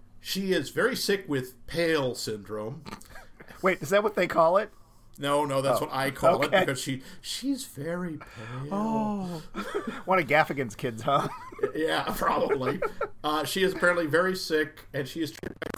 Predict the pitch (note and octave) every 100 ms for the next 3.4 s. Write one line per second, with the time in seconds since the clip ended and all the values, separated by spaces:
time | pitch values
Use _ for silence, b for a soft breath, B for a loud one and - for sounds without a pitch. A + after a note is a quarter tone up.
0 | - - D#3 C#3 - B2+ G#3 F3+ B2+ C#3
1 | - D3 C3+ C#3 C#3+ C#3+ E3 E3 C#3 A#2
2 | G#2+ A2 G#2 G2 C#3+ C3+ F#3 F#3+ F#3+ F3+
3 | D3 C3+ C#3 C3+